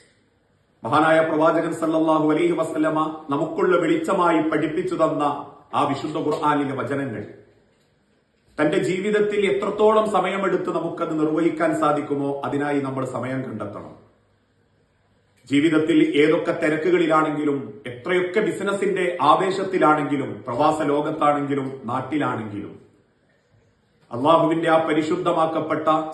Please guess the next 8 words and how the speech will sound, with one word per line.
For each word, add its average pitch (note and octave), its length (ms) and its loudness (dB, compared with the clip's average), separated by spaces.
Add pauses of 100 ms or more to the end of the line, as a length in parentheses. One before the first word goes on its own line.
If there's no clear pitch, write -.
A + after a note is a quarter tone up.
സൂറത്തുൽ D3+ 540 -2
കഹ്ഫ് C#3 460 -6 (600)
അത് D3 220 0
പാരായണം D#3+ 580 4
നടത്തി D3+ 680 -4 (520)
ആ F#3 180 6
വെളിച്ചം F#3+ 420 0
കൊണ്ട് D#3 280 0